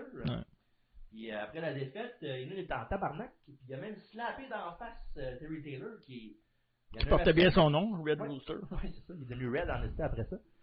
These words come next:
Speaker 2: Puis, euh, il s'est, vraiment, s'est tourné contre Bobby Heenan, euh, pour faire aussi son face turn qu'on acclamait,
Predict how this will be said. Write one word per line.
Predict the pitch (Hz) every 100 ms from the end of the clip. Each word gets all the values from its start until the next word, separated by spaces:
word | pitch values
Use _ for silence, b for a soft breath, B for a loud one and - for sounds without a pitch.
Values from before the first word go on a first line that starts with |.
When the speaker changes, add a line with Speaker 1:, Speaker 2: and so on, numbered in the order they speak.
| b _
Speaker 2:
Puis, | 117
euh, | 120
il | 123 131
s'est, | 123
vraiment, | 151 160
s'est |
tourné | 131 226
contre | 214 190
Bobby | 185 185 175
Heenan, | 202 254 202 139 117
euh, | 110 104 104
pour | 117
faire | - 135 120
aussi | 117 120
son | 170 139
face | 131 117
turn | 143 143
qu'on | 120
acclamait, | 113 - 117 107 123 113 101